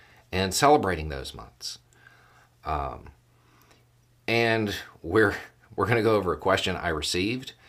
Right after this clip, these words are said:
This video will be sent to the person who sent the message, um, ahead of time before it publishes to make sure I don't <laughs> say anything I'm not supposed to,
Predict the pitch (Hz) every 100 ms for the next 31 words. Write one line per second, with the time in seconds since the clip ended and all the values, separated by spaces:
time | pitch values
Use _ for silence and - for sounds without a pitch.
0 | - - - 76 95 - 95 90 87 82
1 | 85 80 85 - 87 - 85 80 82 -
2 | 76 78 - 78 73 73 - 69 - -
3 | - 76 67 71 - - - 80 85 82
4 | 92 85 80 76 - - - 104 95 98
5 | 90 - 76 71 - 73 78 71 - 127
6 | 120 104 101 87 71 - 110 110 110 110